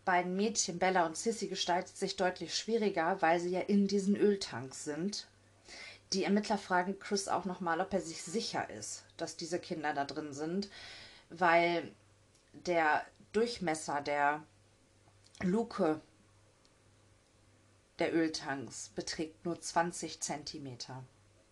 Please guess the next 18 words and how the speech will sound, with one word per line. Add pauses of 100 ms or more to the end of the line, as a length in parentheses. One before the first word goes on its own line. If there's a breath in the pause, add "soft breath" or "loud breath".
(1160 loud breath)
Und
Chris
bestätigt
das
aber
und
sagt,
er
habe
die
Kinder
mit
den
Füßen
zuerst (460)
in
diesen
Tank